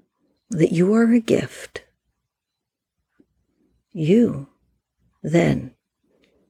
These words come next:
can fully love yourself. My father was an amazing man. I say was, and thankfully he's still here. But he's a different man now,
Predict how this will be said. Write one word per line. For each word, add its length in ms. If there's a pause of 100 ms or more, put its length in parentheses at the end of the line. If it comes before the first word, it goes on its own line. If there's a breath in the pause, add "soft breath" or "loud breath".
(220)
can 180
fully 460
love 300
yourself. 760 (2250 loud breath)
My 140
father 460
was 200
an 140
amazing 600
man. 460 (760)
I 80
say 280
was, 560
and 140
thankfully 420
he's 220
still 240
here. 460 (880 soft breath)
But 120
he's 140
a 60
different 380
man 340
now, 460